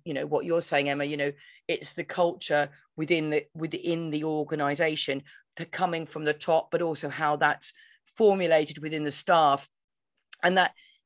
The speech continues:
everybody in the organisation has a role to play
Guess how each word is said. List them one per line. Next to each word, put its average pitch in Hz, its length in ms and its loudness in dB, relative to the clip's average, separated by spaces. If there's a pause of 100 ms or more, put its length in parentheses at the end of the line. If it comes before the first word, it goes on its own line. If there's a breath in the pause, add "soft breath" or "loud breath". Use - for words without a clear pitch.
(120)
everybody 175 800 2
in 160 260 -2
the 151 240 -2
organisation 160 880 0 (220 loud breath)
has 170 200 0
a 180 80 4
role 196 300 6
to 165 100 -4
play 139 540 -2